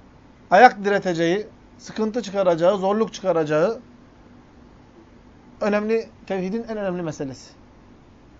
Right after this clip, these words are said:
İbadetin yalnızca Allah'a has kılınarak yapılma meselesi. Çünkü şeytanın insanları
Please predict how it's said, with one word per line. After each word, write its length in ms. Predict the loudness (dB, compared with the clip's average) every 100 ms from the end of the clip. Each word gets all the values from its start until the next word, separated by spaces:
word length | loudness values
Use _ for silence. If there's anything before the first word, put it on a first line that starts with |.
| -20 -20 -20 -20 -20 -20 -20 -20 -20 -20 -20 -20 -20 -20 -12
İbadetin 600 | -6 4 6 6 -2 -6
yalnızca 440 | -2 -2 -2 -2 0
Allah'a 600 | 2 2 4 8 8 6 -6 4
has 240 | 6 6
kılınarak 460 | 0 -4 0 0 0
yapılma 320 | -4 -4 -4
meselesi. 440 | -4 -6 -12 -16 -20 -20 -20 -20 -20 -20 -20 -20 -20 -20 -20 -20 -20 -20 -20 -20 -20 -20 -20 -20 -20 -20 -20 -6
Çünkü 460 | -2 0 2 0 -2 -16 -20 -20 -20 -20 -20
şeytanın 600 | -18 0 4 6 6 2 0
insanları 580 | -2 -2 0 2 2